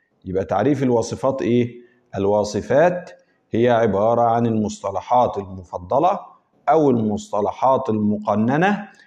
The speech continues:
التي ارتضي لها أن تعبر عن موضوعات أوعية المعلومات. الواصفات تاني، تعريف الواصفات إيه؟ الواصفات هي عبارة عن مصطلحات مفضلة أو مصطلحات مقننة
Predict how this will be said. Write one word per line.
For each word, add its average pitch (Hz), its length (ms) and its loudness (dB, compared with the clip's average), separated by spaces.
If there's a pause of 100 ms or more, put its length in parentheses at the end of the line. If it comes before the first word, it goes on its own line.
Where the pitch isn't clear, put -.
(240)
التي 131 440 2
ارتضي 120 840 2
لها 175 640 2 (540)
أن 139 240 2
تعبر 135 580 2
عن 113 400 0
موضوعات 104 920 -2
أوعية 101 480 -2
المعلومات. 101 540 -4 (920)
الواصفات 95 760 -4
تاني، 101 400 0 (160)
تعريف 101 320 -6
الواصفات 104 600 -4
إيه؟ 120 320 -2 (340)
الواصفات 110 760 -2 (280)
هي 110 120 0
عبارة 107 400 2
عن 98 200 0
مصطلحات 104 680 -2
مفضلة 107 720 0 (400)
أو 131 140 4
مصطلحات 110 760 0
مقننة 113 720 0